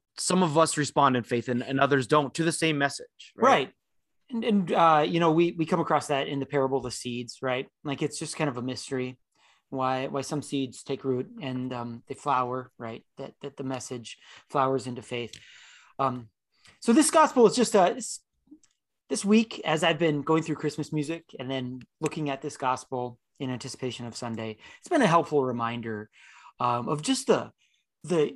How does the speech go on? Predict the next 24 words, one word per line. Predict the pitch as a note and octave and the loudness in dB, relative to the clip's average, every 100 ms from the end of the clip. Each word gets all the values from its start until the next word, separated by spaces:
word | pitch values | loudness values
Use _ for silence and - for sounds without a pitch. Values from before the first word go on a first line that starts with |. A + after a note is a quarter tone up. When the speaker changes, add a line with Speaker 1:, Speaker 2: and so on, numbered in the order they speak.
| A#3+ | -8
Speaker 2:
the | D3+ D3 | -4 -2
lovely | C#3+ D#3 E3 G#3 F#3+ G#3 G#3 G3 F#3 | 0 2 4 4 4 4 4 2 -2
strangeness | - - D3+ D3+ D3+ C#3 - A#2 B2 - - - - _ | -6 -10 -2 2 2 2 -4 -10 -10 -10 -12 -14 -20 _
and | B2+ A#2+ | -10 -6
shocking | - G3 E3+ F#3 D3+ | 2 4 4 2 -2
uniqueness | B2+ A#2 A2 - C#3+ C#3 - | -4 -4 -8 -10 -14 -14 -14
of | C3 B2 | -12 -10
the | A#2 | -10
Christian | A2+ C#3 - C#3 | -6 -6 -6 -12
message. | C3 A#2+ - - - - _ _ _ _ _ _ _ _ | -12 -14 -14 -16 -16 -20 _ _ _ _ _ _ _ _
Um, | B2+ A#2+ A#2+ | -10 -8 -6
this | F#3+ A#3+ | -4 0
is | |
not | A#3 D4+ - | 4 4 4
to | A3+ | 0
slander | - - D#3+ D#3+ E3 C#3 B2+ B2 - _ | 0 -2 0 0 0 0 -2 -6 -14 _
other | D3+ D3+ | -4 0
religions, | C#3 B2+ B2+ B2+ A#2 A#2 - _ _ _ _ _ | 0 0 -4 -6 -8 -10 -16 _ _ _ _ _
um, | A#2+ A#2 A#2 | -6 -4 -6
like, | - G2+ - - _ _ _ _ _ | -8 -10 -10 -16 _ _ _ _ _
uh, | - | -14
Islam | - - C#3 C3+ C3 C#3+ | -12 -2 0 2 0 -4
or | - | -10
Confucianism. | - B2 D3 - A#2+ A2 A#2 A2+ | -12 -8 -8 -6 -8 -8 -8 -10